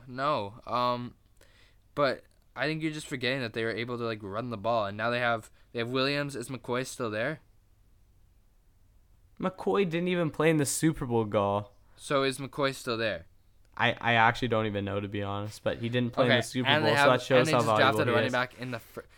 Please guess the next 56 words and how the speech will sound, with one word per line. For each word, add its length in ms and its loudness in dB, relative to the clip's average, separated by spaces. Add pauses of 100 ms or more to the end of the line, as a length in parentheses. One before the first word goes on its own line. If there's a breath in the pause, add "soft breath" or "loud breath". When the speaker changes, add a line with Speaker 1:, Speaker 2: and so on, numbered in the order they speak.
Speaker 1:
okay, 160 -4
but 80 -2
they 80 -2
drafted 320 0
Speaker 2:
Br-, 60 -4
Speaker 1:
a 20 -6
running 200 -4
back 100 -2
in 40 4
the 60 8
Speaker 2:
I 40 8
Speaker 1:
first 100 -2
Speaker 2:
said 120 6
it 40 6
Speaker 1:
round, 80 6
Speaker 2:
was 100 2
Speaker 1:
so 60 4
Speaker 2:
a 20 4
Speaker 1:
that 120 0
shows 40 -6
a 40 4
Speaker 2:
bold 180 6
Speaker 1:
lot 100 0
about 60 2
what 100 4
Speaker 2:
prediction, 300 4
Speaker 1:
they're 100 -2
Speaker 2:
first 220 4
of 20 -12
Speaker 1:
thinking. 160 0
Speaker 2:
all. 300 -2 (1080 soft breath)
Speaker 1:
No, 140 2
but 180 0
bold, 340 0
you 140 -8
don't 100 -2
Speaker 2:
I'm 100 4
not 100 8
Speaker 1:
understand 160 6
Speaker 2:
saying 120 6
Speaker 1:
the 60 6
Speaker 2:
it's 140 -2
Speaker 1:
difference 180 8
between 20 0
Speaker 2:
likely 180 2
to 60 8
Speaker 1:
bold 60 10
and 100 10
Speaker 2:
happen, 240 6
but 120 4
I'm 80 2
saying 220 0
Speaker 1:
stupid. 120 4
Speaker 2:
it 80 -14
could 160 2
happen. 460 4